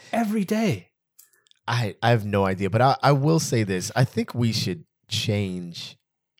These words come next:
Speaker 2: um, what, I don't know what it's called, like, the advertising line, you know, you s-, California, you know, come here and hang out or whatever the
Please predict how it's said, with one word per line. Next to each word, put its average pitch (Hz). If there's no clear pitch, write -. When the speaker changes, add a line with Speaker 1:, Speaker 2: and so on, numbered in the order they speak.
Speaker 2:
um, 80
what, 120
I 156
don't 147
know 127
what 107
it's 107
called, 95
like, 95
the 90
advertising 87
line, 82
you 113
know, 87
you 82
s-, -
California, 76
you 76
know, 76
come 90
here 82
and 76
hang 76
out 69
or 71
whatever 73
the 71